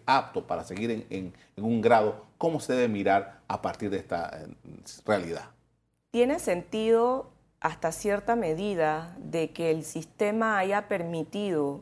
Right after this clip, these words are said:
Speaker 2: que, aunque los estudiantes no tengan todas las capacidades o todos los conocimientos que necesitaban para seguir avanzando de
Speaker 1: Ujú.
Speaker 2: grado, que se les haya permitido. ¿Por qué?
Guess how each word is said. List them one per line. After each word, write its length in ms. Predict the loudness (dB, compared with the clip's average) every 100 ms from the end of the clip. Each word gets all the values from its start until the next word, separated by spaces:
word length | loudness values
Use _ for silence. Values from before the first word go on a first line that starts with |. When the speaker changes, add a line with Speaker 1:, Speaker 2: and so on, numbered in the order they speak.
| -10
Speaker 2:
que, 200 | 0 2
aunque 480 | 4 2 -2 -2 -2
los 140 | -2
estudiantes 960 | -8 -8 -6 -2 -2 -2 -4 -6 -6 -10
no 380 | -8 -4 -4 -4
tengan 580 | 0 0 0 -2 -4 -2
todas 320 | -2 0 -2
las 140 | -6
capacidades 1000 | -8 -8 -8 -8 -2 0 2 2 -2 -6 -6
o 120 | -6
todos 260 | -2 -2 -2
los 100 | -2
conocimientos 800 | -6 -6 -8 -8 -6 -6 -6 -6
que 120 | -6
necesitaban 600 | -8 -10 -6 -2 -2 -2
para 220 | -6 -6
seguir 360 | -8 -6 -2 0
avanzando 600 | 0 -2 -6 -6 -4 0
de 80 | 0
Speaker 1:
Ujú. 60 |
Speaker 2:
grado, 420 | 2 2 0 -4 -10 _ _ _ _ _
que 120 | 0
se 120 | 2
les 180 | 2 2
haya 260 | 0 0 0
permitido. 600 | -2 -4 -6 -6 -6 -8
¿Por 260 | -8 -10
qué? 400 | -6 -4 -4 -6